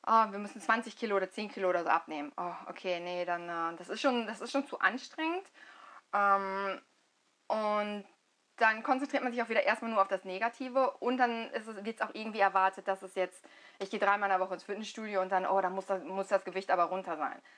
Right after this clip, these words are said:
Das passiert natürlich nicht. Wenn man so viel Gewicht abnimmt, ist das schon mindestens ein drei bis sechs Monats, oder ich meine,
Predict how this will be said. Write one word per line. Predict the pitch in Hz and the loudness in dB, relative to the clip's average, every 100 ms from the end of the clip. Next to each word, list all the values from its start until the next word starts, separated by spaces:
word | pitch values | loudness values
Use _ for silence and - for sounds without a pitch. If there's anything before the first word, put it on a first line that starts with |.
| _ | _
Das | 175 185 | -2 -2
passiert | - 185 240 202 | -4 -6 -4 -2
natürlich | 170 175 165 | -2 -4 -6
nicht. | 170 170 190 180 | -6 -8 -6 -4
Wenn | 180 | -2
man | 175 | -2
so | 180 | -4
viel | 185 175 160 - - 170 | -4 -6 -8 -16 -18 -10
Gewicht | 170 190 160 | -8 -2 -2
abnimmt, | 165 175 196 - - - | -2 -4 -6 -10 -20 -14
ist | 190 | 0
das | 202 | 0
schon | 202 208 196 | 0 -2 -2
mindestens | 202 208 202 196 185 | -2 -4 -4 -10 -6
ein | 185 185 175 175 170 165 156 156 143 _ - | -4 0 0 -2 -4 -10 -10 -12 -16 _ 0
drei | 185 190 202 | 4 4 2
bis | 208 | -4
sechs | 208 202 196 | -8 -8 -8
Monats, | 196 196 190 185 - - - | -6 0 0 0 -8 -16 -8
oder | 175 165 - | 0 0 0
ich | 143 156 | -4 -2
meine, | 156 147 | -2 -2